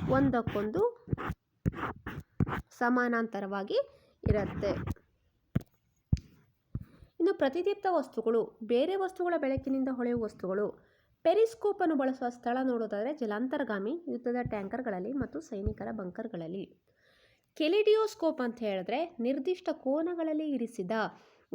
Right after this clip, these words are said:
ದರ್ಪಣಗಳಿಂದ ಉಂಟಾಗುವ ಹಲವಾರು ಪ್ರತಿಬಿಂಬಗಳ ತಂತ್ರವನ್ನು ಹಲವು ಸುಂದರ ವಿನ್ಯಾಸಗಳನ್ನು ಮೂಡುವಂತೆ ಮಾಡುವ ಉಪಕರಣ.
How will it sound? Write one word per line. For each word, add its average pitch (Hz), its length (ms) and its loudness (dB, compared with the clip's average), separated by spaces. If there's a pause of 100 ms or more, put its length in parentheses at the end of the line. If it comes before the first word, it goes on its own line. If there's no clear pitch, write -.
ದರ್ಪಣಗಳಿಂದ 330 760 4
ಉಂಟಾಗುವ 254 640 2 (420)
ಹಲವಾರು 370 840 4
ಪ್ರತಿಬಿಂಬಗಳ 330 840 2
ತಂತ್ರವನ್ನು 254 960 0
ಹಲವು 359 380 2
ಸುಂದರ 294 460 2
ವಿನ್ಯಾಸಗಳನ್ನು 277 680 0
ಮೂಡುವಂತೆ 269 500 0
ಮಾಡುವ 220 240 -4
ಉಪಕರಣ. 202 440 -2